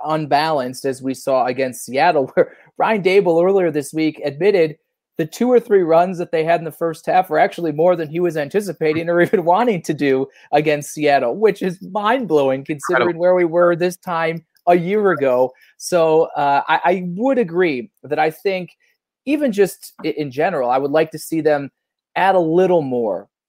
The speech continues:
Speaker 1: to the, uh, to plate of the running game. I don't need, you know, thirty plus carries like we saw against New England, but I think maybe bringing things a little closer to maybe the sixty forty or, or whatever it may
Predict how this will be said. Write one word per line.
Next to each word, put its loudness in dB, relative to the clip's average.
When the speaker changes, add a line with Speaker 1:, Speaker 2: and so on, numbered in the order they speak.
Speaker 1:
to -6
the, 0
uh, 0
to -4
plate 0
of -6
the -2
running -2
game. -6
I 0
don't -4
need, -6
you -6
know, -4
thirty 4
plus 0
carries 0
like 0
we -6
saw 0
against -4
New -4
England, -4
but 0
I 2
think 0
maybe 0
bringing 2
things 0
a 2
little 6
closer -2
to -4
maybe 0
the -2
sixty -8
forty 0
or, -4
or 0
whatever 0
it -4
may -6